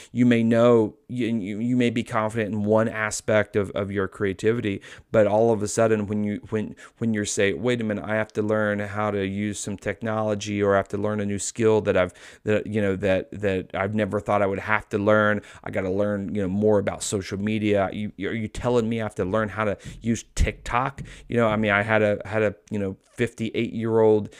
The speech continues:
screenwriter tell me the other day, "You expect me to learn how to use TikTok?" Right? And it, and it's, and it's, it, it comes across as just crass, but I think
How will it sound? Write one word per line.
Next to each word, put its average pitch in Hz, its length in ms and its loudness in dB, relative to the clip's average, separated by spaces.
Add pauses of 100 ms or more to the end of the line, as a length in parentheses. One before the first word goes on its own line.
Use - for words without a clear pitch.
(140)
screenwriter 110 720 -2
tell 98 220 2
me 95 160 -2
the 98 100 0
other 92 160 0
day, 98 320 2 (160)
"You 120 160 2
expect 113 400 0
me 107 460 0 (180)
to 120 100 -4
learn 107 440 0 (160)
how 113 180 -2
to 110 80 0
use 107 260 -2
TikTok?" 120 640 -4 (420)
Right? 147 240 2 (280)
And 139 120 4
it, 143 160 0
and 139 140 4
it's, 135 260 0 (100)
and 135 140 4
it's, - 400 -2
it, 139 60 -2
it 135 200 -4
comes 208 240 0
across 156 420 6
as 120 200 -4
just 120 240 -2
crass, 127 560 -4
but - 120 -2
I 104 100 -2
think 147 300 -6